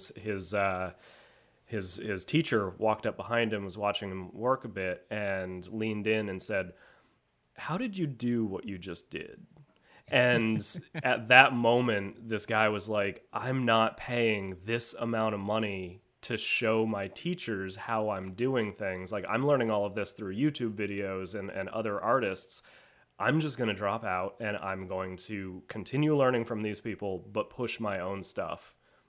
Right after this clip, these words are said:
Speaker 1: like, first now, you know, like, why wait another two years to do this stuff?" Um, and I'm not saying, like, drop out of school,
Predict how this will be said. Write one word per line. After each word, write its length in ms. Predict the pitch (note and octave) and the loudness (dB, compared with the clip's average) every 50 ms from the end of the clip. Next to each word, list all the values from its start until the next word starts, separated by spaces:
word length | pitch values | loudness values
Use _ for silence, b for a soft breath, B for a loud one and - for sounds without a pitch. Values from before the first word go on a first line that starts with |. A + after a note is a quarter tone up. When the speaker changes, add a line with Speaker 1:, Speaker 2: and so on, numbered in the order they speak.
| b _ | b _
Speaker 1:
like, 400 | A2 G2 F2+ F2+ F2 E2 - - _ _ | -4 -4 -2 -4 -6 -8 -14 -20 _ _
first 460 | _ - E3 - - - - _ - | _ -2 -2 -2 -4 -8 -14 _ -10
now, 460 | - G#2+ A2+ A#2 G2+ - - - - - _ _ | -4 -2 0 0 0 -4 -8 -12 -14 -16 _ _
you 100 | A2+ F#2 | -10 -8
know, 180 | E2 F2 F2+ G2 | -8 -6 -6 -4
like, 140 | G2 F#2 F2+ | -6 -6 -6
why 320 | F#2+ G2 F#2+ G2+ G2+ G2+ G#2 | -6 -2 0 2 2 2 2
wait 300 | G2+ G#2 G2+ G#2 G#2 - | 0 0 -2 -2 -2 -4
another 280 | G2 F#2+ G2 F#2 F#2+ F2 | -6 -6 -6 -6 -6 -8
two 180 | - - G#2 | -8 -6 -6
years 380 | G2 F#2+ G2 G2 F#2+ F#2+ F#2 - | -4 -2 -2 -2 -2 -2 -4 -8
to 100 | - F#2+ | -10 -4
do 200 | E2+ G#2+ A2+ A2+ | 0 0 0 0
this 220 | G#2+ - - - | -2 -4 -4 -4
stuff?" 420 | - - - - - - - - _ B B B B B B B _ | -6 -6 -6 -10 -10 -14 -18 -20 _ B B B B B B B _
Um, 640 | G#2 G#2 G2+ G2+ F#2+ F2+ F2+ E2+ E2+ E2+ C#2+ C2+ C#2+ - | 2 4 4 4 4 2 0 -2 -6 -10 -12 -14 -16 -4
and 120 | - A#2+ A2 | 4 4 6
I'm 60 | A2+ | 8
not 160 | A#2+ A#2 A2+ A#2+ | 8 8 6 8
saying, 240 | - A#2+ G#2+ G2+ | 6 6 6 6
like, 120 | G2 F#2+ F2+ | 4 0 0
drop 220 | - G#2+ G2 F#2 | 2 2 2 2
out 100 | F#2+ F#2 | 0 -4
of 60 | F2+ | -4
school, 460 | - - C#3 C3 G#2+ F2+ E2+ F2+ G#2 | -2 0 2 2 2 2 0 -4 -8